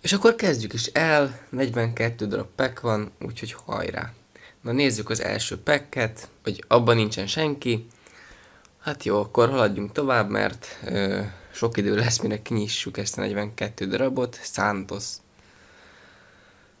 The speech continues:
Kettőből eddig semennyi nem jött. Nézzük. Mercado. Negyedik pack. Donk.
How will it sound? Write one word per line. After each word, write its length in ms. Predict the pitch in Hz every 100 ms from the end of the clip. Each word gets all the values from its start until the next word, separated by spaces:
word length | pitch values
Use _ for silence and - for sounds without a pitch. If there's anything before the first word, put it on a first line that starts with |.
| _ _ _ -
Kettőből 640 | - 120 117 - 101 101 101
eddig 320 | 101 101 90
semennyi 520 | - 147 151 139 127
nem 240 | 120 110
jött. 560 | 107 101 101 _ - - - _ _ _ _ _ _ _ _ - 175 117 107
Nézzük. 560 | 110 110 101 101 95 - - _ _ _ _
Mercado. 920 | 104 104 104 104 - 98 117 117 - - _ - - _ _ _ _ _ _ _ _ -
Negyedik 520 | 110 131 131 117 117
pack. 580 | - 107 113 - - - _ _ _ _ _ _ _ _ _ _ _ - 117 110 - _ - _ _ _ - _ _ _ _ _ _ _ _ _ _ _ _ - -
Donk. 580 | 101 104 104 92 -